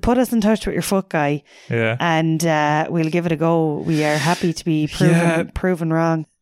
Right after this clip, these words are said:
Speaker 2: So yeah, that's the crack.
Speaker 1: That's all the crack, lads. That's all the crack we have for you now.
Speaker 2: So
Speaker 1: But
Speaker 2: that's it for this
Speaker 1: thank
Speaker 2: week.
Speaker 1: you very much for listening to us.
Speaker 2: Well, what did you say we're
Speaker 1: Gary's
Speaker 2: doing?
Speaker 1: trying to interrupt me. Go on, do your outro because you love to do it so much.
Speaker 2: Go on, you do it this week. You always forget things, but go on.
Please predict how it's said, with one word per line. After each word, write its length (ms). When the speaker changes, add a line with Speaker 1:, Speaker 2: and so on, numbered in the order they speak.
Speaker 2:
So 100
yeah, 80
that's 160
the 40
crack. 280
Speaker 1:
That's 220
all 200
the 60
crack, 380
lads. 480
That's 180
all 140
the 80
crack 240
we 80
have 200
for 120
you 80
now. 320
Speaker 2:
So 380
Speaker 1:
But 40
Speaker 2:
that's 180
it 100
for 80
this 120
Speaker 1:
thank 120
Speaker 2:
week. 160
Speaker 1:
you 140
very 320
much 320
for 120
listening 480
to 140
us. 300
Speaker 2:
Well, 80
what 140
did 100
you 20
say 180
we're 120
Speaker 1:
Gary's 180
Speaker 2:
doing? 100
Speaker 1:
trying 300
to 260
interrupt 320
me. 240
Go 120
on, 200
do 100
your 200
outro 480
because 200
you 180
love 480
to 100
do 160
it 140
so 120
much. 380
Speaker 2:
Go 80
on, 140
you 120
do 140
it 80
this 200
week. 220
You 100
always 200
forget 300
things, 260
but 140
go 100
on. 160